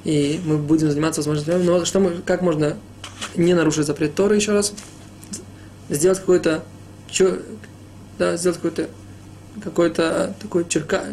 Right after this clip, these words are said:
черт-, ну, не чертить что-то такое, какую-то линию, не имеющую форму буквы, да. Да, даже, в принципе, это можно так вот ее провести, что, в принципе, кажется, что вы подписываете свою фамилию.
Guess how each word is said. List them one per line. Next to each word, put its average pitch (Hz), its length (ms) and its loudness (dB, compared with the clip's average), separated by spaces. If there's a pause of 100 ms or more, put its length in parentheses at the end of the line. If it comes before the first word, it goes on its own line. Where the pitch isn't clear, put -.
(120)
черт-, 202 360 0
ну, 190 220 -2
не 165 200 -2
чертить 208 320 -2
что-то 190 260 0
такое, 175 360 0
какую-то 170 300 -2
линию, 190 400 4 (320)
не 165 140 4
имеющую 180 380 4
форму 160 280 2
буквы, 147 420 0
да. - 200 -8 (560)
Да, 175 220 0
даже, 175 200 4
в - 20 -6
принципе, 254 260 2
это 190 100 2
можно 202 180 4
так 190 120 2
вот 175 120 2
ее 180 100 6
провести, 196 380 2
что, 180 80 -2
в - 40 -14
принципе, 202 260 2
кажется, 180 220 0
что 180 80 2
вы 180 40 2
подписываете 180 460 -2
свою 175 180 -4
фамилию. 170 360 -2